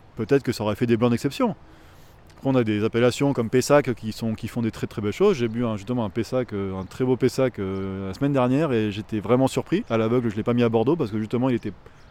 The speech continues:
pas sur ce côté un petit peu, je le trouve, moi, souvent trop axé sur le, le bois. Ce que je peux reprocher un petit peu à ces Pessac léoniens, souvent qui sont un petit peu lourds, je trouve. Et justement, celui-là, il avait une très belle fraîcheur. Euh, c'était, enfin, c'était, oui, il y a des choses, il y a moyen de faire des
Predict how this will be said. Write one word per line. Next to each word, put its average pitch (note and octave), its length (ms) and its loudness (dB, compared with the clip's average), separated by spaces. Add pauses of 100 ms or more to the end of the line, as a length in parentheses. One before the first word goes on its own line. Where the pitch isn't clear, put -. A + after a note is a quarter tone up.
(260)
pas D#3 160 4
sur - 140 -8
ce - 60 -18
côté B2+ 180 -4
un A#2 100 -4
petit A2 160 -12
peu, B2+ 160 -4
je A2 80 -8
le A#2 80 -6
trouve, B2+ 240 -2
moi, B2+ 200 2
souvent A#2+ 280 -2
trop A#2+ 200 -2
axé A#2 160 -4
sur A#2+ 120 -10
le, A2 160 -2
le A2+ 100 0
bois. C#3+ 240 2 (840)
Ce - 100 -18
que A2+ 80 -8
je - 80 -10
peux - 80 -10
reprocher A2+ 320 -4
un A2 40 0
petit A2 120 -6
peu A#2+ 100 -2
à A2 60 4
ces - 120 -8
Pessac A2 320 -4
léoniens, A#2 360 0
souvent A2 240 -4
qui G#2+ 100 -10
sont G2+ 160 -6
un G2 60 -4
petit G2+ 140 -8
peu A2 100 -4
lourds, C3 260 4
je A#2+ 60 -2
trouve. G3 260 -2 (480)
Et A2 60 -4
justement, B2+ 320 0
celui-là, B2 400 2
il B2 100 2
avait A2+ 140 2
une A#2 180 0 (220)
très - 220 0
belle C3 140 4
fraîcheur. E3 600 4
Euh, A#2 160 2
c'était, A2 300 -4
enfin, G#2+ 140 -4
c'était, G#2+ 320 -6
oui, D#3+ 140 2
il A3 60 2
y - 20 2
a A#2 60 2
des G#2 100 0
choses, E3+ 240 -2
il G#2 100 0
y G#2 60 -2
a G2 40 -2
moyen A#2 160 0
de - 40 -6
faire A2+ 100 -4
des G#2+ 160 -2